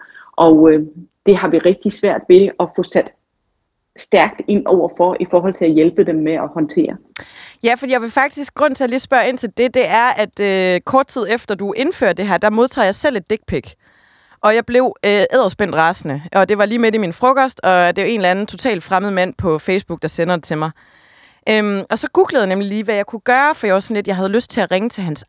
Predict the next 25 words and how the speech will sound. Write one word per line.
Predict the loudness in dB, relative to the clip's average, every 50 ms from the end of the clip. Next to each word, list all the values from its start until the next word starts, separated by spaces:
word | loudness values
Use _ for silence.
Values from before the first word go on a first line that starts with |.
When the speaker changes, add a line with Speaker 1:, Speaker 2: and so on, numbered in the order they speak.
| -4
Speaker 2:
arbejde, | -2 0 0 0 -2 -2 -2 0 0 0 -2 -2 -4 -6 -4
eller | -4 -4 -4 -4 -4
hans | -6 -6 -8 -8 -8
kone, | -6 -4 0 2 4 4 6 4 4 4 2 -2 -4
eller | -4 -6 -6
jeg |
har | -6 -2
bare | -2 -2
lyst | 0 0 -2 -2
til | -4 -4
at | -2
gøre | -2 -2 -4 -4 _ -4
et | -4 -4 -2
eller | -4 -4
andet, | -4 -4 -8 -8
for | -8 -8
jeg | -8
sy-, | -6 -8 -10 -6
jeg | -2 0 2
var | 2 0
sådan, | -2 -4 -8 -8 -10 _ _ _ -4 -2
det | -2 -2 -2
duer | -2 -2 -2
ikke | -2 -2
der. | -6 -8